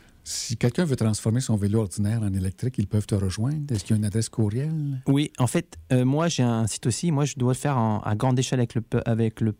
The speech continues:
Speaker 2: les, les pays d'Amérique latine. Donc, nous, on a un projet d'aller encore plus loin, de faire, euh, euh, des vidéos beaucoup plus professionnelles et complètes. Et aussi, euh, donc c'est le, le, vous pouvez trouver tout ça,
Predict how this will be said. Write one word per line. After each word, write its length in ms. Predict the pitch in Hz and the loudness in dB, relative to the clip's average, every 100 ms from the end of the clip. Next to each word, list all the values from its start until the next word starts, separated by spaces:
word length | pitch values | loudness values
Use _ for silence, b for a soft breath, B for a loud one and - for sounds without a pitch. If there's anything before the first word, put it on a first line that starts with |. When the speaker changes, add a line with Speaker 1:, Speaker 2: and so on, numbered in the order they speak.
| - | -4
Speaker 2:
les, 320 | 113 107 104 | 0 2 0
les 340 | 98 - - 107 | -2 -4 -2 -2
pays 460 | - 113 120 110 | 2 2 2 0
d'Amérique 400 | 104 107 110 113 | 0 2 2 0
latine. 440 | 107 - 165 185 107 B B B B B B | -2 -2 0 0 -4 B B B B B B
Donc, 160 | 110 - | 0 2
nous, 60 | |
on 60 | 135 | 2
a 40 | |
un 80 | 110 | 2
projet 300 | - 127 123 | 0 0 2
d'aller 260 | 117 113 110 | 2 2 0
encore 320 | - 139 - 120 | 0 -2 -2 -6
plus 120 | 127 | 0
loin, 220 | 120 156 | 2 2
de 100 | 147 | -2
faire, 280 | - 127 120 | 0 2 4
euh, 240 | 113 104 95 B B B B B - | 2 2 -2 B B B B B -4
euh, 400 | 107 104 101 98 98 | 0 0 0 -2 -2
des 180 | 110 113 | 0 2
vidéos 320 | 117 117 120 | 2 2 2
beaucoup 260 | 113 127 135 | 0 -2 -2
plus 140 | - | -4
professionnelles 640 | - 123 117 107 117 117 | -4 -2 -2 2 2 2
et 60 | 110 | 0
complètes. 560 | - 101 113 139 156 - | 0 0 2 0 -2 -2
Et 100 | 117 | 0
aussi, 400 | 107 - 135 131 | 0 0 2 2
euh, 140 | 107 101 B B B B B - | 2 -2 B B B B B -4
donc 160 | 110 | -2
c'est 180 | - 113 | 2 2
le, 160 | 113 110 - | 2 0 -2
le, 500 | 123 117 113 113 110 | 0 2 2 2 0
vous 160 | 104 - | -2 -6
pouvez 260 | 127 123 | 0 0
trouver 380 | - - 131 123 | 0 -2 2 2
tout 140 | - | 0
ça, 380 | - 131 131 127 | -2 0 2 0